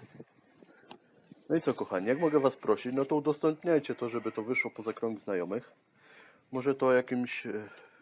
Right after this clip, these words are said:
komuś, jakimś osobom się to przyda. No bo nie każdy przecież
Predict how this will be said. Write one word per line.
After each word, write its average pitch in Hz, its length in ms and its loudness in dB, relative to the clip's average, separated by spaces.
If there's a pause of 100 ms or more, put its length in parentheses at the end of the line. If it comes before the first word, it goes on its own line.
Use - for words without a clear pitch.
(100)
komuś, 107 500 -4 (400)
jakimś 117 300 -6
osobom 107 380 -4
się 123 120 -8
to 147 100 -2
przyda. 90 380 -4 (1700)
No 95 140 -18
bo 104 280 -6 (3250)
nie 107 60 -12
każdy 90 320 -6
przecież - 540 -14